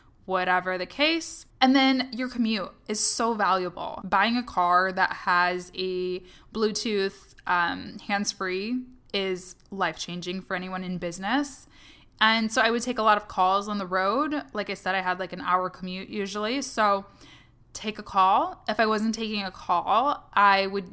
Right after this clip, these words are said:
listen to a podcast because that's education, both for my business and for my job. I have so many p-,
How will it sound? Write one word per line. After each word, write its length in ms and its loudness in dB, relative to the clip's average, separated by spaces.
listen 320 -4
to 80 -6
a 20 -8
podcast 640 2
because 180 -2
that's 260 0
education, 800 -4
both 200 4
for 80 -6
my 140 0
business 500 -2
and 380 -4
for 380 -4
my 100 -2
job. 480 0
I 120 6
have 140 4
so 140 -2
many 200 -6
p-, 100 -14